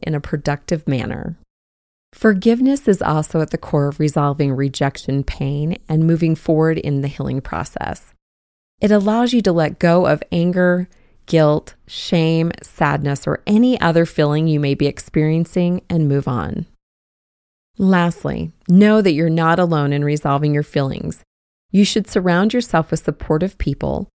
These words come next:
or seek professional help if you are stuck and need additional support in working through the healing process. And with that, I take you back to the conversation with my granddaughter and her show-stopping comment about hating her life.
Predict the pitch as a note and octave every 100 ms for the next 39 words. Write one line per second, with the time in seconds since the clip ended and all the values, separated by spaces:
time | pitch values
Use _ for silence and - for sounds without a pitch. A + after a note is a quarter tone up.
0 | _ _ F#3 F3+ A3+ G#3 - G3+ F#3+ F#3+
1 | - A#3 - D#3+ D3 - D#3 D#3+ D3 -
2 | - D#3+ F3 - E3+ D#3 D3+ C#3+ D3+ D3
3 | F3 F3+ - - D#3 C3+ - D#3 D3+ D3
4 | - D#3 - C#3 C#3+ D3 C3+ C3+ - C#3+
5 | - - - - - _ _ _ _ _
6 | _ _ E3 F#3 G#3 G#3 - A3 E3 -
7 | - - _ F#3+ F#3 - G3 G3 F3+ F3
8 | - A3+ G#3 - F#3 F3+ F3+ - D3+ -
9 | D3+ D3 D3 C#3+ C#3+ C#3+ D3 C3+ C3+ C3+
10 | C#3+ - F#3 F#3+ F#3 - F#3+ F3+ - D3+
11 | D#3 D3+ - C#3+ C#3 C#3+ - D#3 C#3 D#3+
12 | - D3+ C#3+ C#3 C#3+ - - -